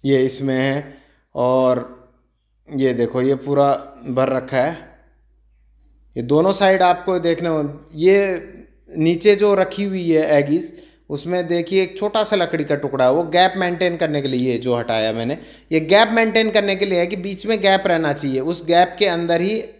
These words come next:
ये एग लेइंग करेंगी। तो इस तरीके से हमने ये दोनों एगीज जो थी उनका जितने भी एग थे उसके अंदर वो सारे एग हमने ये एक टिश्यू पेपर के ऊपर कलेक्ट कर लिए हैं।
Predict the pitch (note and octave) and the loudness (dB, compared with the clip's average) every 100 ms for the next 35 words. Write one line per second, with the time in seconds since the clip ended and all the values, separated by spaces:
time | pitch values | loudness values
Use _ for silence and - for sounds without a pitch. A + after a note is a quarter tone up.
0 | _ _ _ _ D3+ E3+ E3+ D#3+ D3+ D3 | _ _ _ _ -4 0 4 4 4 2
1 | D#3+ A3+ - - _ _ - D3 C3+ A#2+ | 2 -2 -8 -20 _ _ 2 2 2 -2
2 | G#2 G#2 - _ _ F#3+ - A#3 A#3 B3 | -6 -10 -20 _ _ -4 -2 -2 2 4
3 | B3+ B3+ A#3+ B3 A#3 G#3 G#3 A3+ A#3 A3 | 4 4 0 4 4 4 4 4 4 6
4 | A3+ A3+ A3+ - - _ _ D#3+ D3+ E3+ | 6 6 -2 -14 -20 _ _ -10 -4 0
5 | A3 B3 A3 G3+ G#3 G#3+ F3 G3 F#3+ G3+ | 2 2 2 2 2 -2 0 -2 -2 -2
6 | A3 G#3+ - _ _ _ _ _ _ _ | -4 -6 -14 _ _ _ _ _ _ _
7 | - F#3+ G3+ G#3 G#3 G#3 F3+ D3+ F#3 A3+ | -2 0 2 4 4 2 -4 -8 -2 2
8 | B3+ B3 A3+ A3 A3 A3+ G#3 G3+ G#3+ G3 | 4 6 6 4 2 2 2 2 0 0
9 | G3 G3+ G#3+ A3 A3 A3 G3+ G3+ F#3 F#3 | 2 -2 -4 -6 -2 2 2 2 2 2
10 | F3 D#3+ E3+ F3 G#3 A#3 - - - _ | 2 2 0 2 2 0 -8 -20 -20 _
11 | - G3 G3 A#3 A#3 B3+ A#3+ A3+ G#3 G#3+ | 0 0 2 -2 0 2 2 4 2 4
12 | F#3 - B3 B3+ G#3+ G3+ - - - _ | 0 2 2 2 4 4 4 -4 -18 _
13 | - G#3+ F#3 D3+ C3+ A#2 G#2+ | 4 4 6 0 0 -2 -6